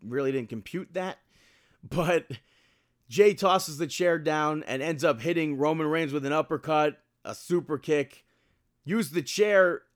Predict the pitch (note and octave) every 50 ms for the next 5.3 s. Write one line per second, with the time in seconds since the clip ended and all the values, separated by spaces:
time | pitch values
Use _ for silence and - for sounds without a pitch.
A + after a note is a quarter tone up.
0 | _ - A#2+ C3 C#3 C#3 C3+ C3 C3+ D#3+ F3 F3+ E3+ D#3+ D#3 D#3+ F3 F3+ F#3+ F#3+
1 | F#3+ F#3 D3+ C3+ - - A2+ B2 D3+ F3 G3 G3 F3+ C#3+ D3+ E3 E3+ E3+ C3+ E3
2 | D#3+ D#3 D3+ - - - C3+ C#3+ D3 C#3+ C#3+ C#3 C3+ A2 B2+ C#3+ E3 E3+ E3+ D#3
3 | C#3+ B2+ - E3+ E3+ D3+ D3+ D3+ C#3+ C3+ C3+ B2+ - C#3+ C#3 C#3 B2+ - - C#3
4 | D3 C#3 C3+ - D3 D3 C#3 C3 B2+ - - D3 D3+ D3 C#3 C#3 C3 - - C#3+
5 | C#3 C3+ C3+ C3+ C3+ C3